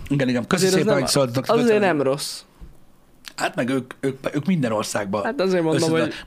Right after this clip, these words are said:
Speaker 1: ez, ez az európai turné egyébként valami rettentő durva, egy tizenöt helyszínes, kurva kemény. Így néztem, hogy Dánia, Belgium, Franciaország, ö,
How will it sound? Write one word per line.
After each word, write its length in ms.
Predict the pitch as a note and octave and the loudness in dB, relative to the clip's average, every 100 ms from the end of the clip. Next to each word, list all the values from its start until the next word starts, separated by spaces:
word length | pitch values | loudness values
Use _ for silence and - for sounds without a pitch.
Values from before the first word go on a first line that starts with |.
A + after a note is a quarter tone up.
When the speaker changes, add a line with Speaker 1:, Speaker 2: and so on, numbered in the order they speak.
| - | -2
Speaker 1:
ez, 140 | E3 | 0
ez 140 | G3+ F3 | 0 0
az 100 | G3 | 2
európai 460 | A3 B3 G3 F3 | 2 2 0 0
turné 300 | D3 E3 D3+ | 0 0 0
egyébként 340 | D#3 D#3+ D#3+ D#3+ | 0 0 0 0
valami 180 | F3 E3 | 0 2
rettentő 520 | G#3+ G3 - A#2 C3 | 0 -2 -4 -4 -4
durva, 240 | A#2 B2 B2+ | -2 0 -2
egy 120 | A#2+ | -2
tizenöt 400 | D#3 D3+ G3 F3 | 0 0 0 -2
helyszínes, 600 | - F#3+ F3 D#3+ A#2+ - - - - - | -4 -4 -4 -4 -6 -8 -18 -20 -20 -14
kurva 280 | - G#3+ D3 | -2 0 0
kemény. 400 | B2 A#2+ A#2 A#2 - - - - | 0 -2 -2 -4 -8 -20 -20 -6
Így 100 | D#3 | -2
néztem, 360 | G3 - D#3+ | 0 0 -2
hogy 160 | C#3+ C3 - - | -2 -4 -6 -14
Dánia, 600 | - D#3 E3 D#3+ D3+ C#3+ C#3 | -6 -2 0 -2 -2 -2 -2
Belgium, 560 | C#3+ D#3 C#3+ C#3 C#3 | -2 -2 -2 -4 -6
Franciaország, 960 | B2 E3+ D#3 B2 C#3+ C3+ - C#3 B2+ A#2 - - - | -6 -2 -2 -2 -2 -2 -2 -4 -4 -8 -14 -20 -8
ö, 240 | C3+ A#2+ | -2 0